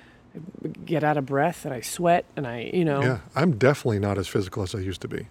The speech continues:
Speaker 1: Mm-hmm.
Speaker 2: I think part of that is, is age,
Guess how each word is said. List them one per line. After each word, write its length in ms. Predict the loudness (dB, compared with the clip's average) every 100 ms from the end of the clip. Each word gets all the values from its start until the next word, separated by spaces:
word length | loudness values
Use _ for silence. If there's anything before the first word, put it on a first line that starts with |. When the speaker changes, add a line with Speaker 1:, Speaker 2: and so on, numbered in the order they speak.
| -4
Speaker 1:
Mm-hmm. 440 | -2 0 0 -4 -2
Speaker 2:
I 80 | 2
think 200 | 2 0
part 200 | 2 2
of 60 | 4
that 180 | 2 2
is, 440 | 0 0 -4 -8 -16 -20 -20 -20 -20 -20 -10
is 440 | -2 -2 0 -6 -10 -2
age, 720 | 2 4 2 -2 -4 -6 -8